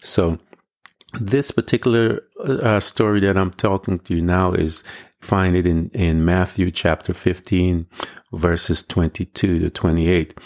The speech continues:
This is, to me, one of the most powerful things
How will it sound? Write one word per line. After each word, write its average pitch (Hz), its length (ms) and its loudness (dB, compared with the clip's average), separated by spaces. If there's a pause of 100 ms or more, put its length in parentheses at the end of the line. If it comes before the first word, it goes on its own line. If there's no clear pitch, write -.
(380)
This 113 300 0
is, 98 240 0 (100)
to 107 60 0
me, 104 480 2 (500)
one 104 240 2
of 101 140 0
the 92 60 0
most 95 400 0
powerful 101 800 -2 (320)
things 101 600 0